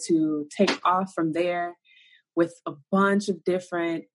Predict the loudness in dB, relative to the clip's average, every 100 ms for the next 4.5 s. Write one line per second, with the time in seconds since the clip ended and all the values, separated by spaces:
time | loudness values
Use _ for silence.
0 | -10 -4 -2 -2 2 4 4 2 2 4
1 | 6 4 4 -2 0 0 -2 -2 0 0
2 | -2 -4 -4 -4 -4 -4 -2 -2 -6 -4
3 | -4 -6 -6 -8 -6 -8 -6 -8 -8 -2
4 | 0 0 -2 -4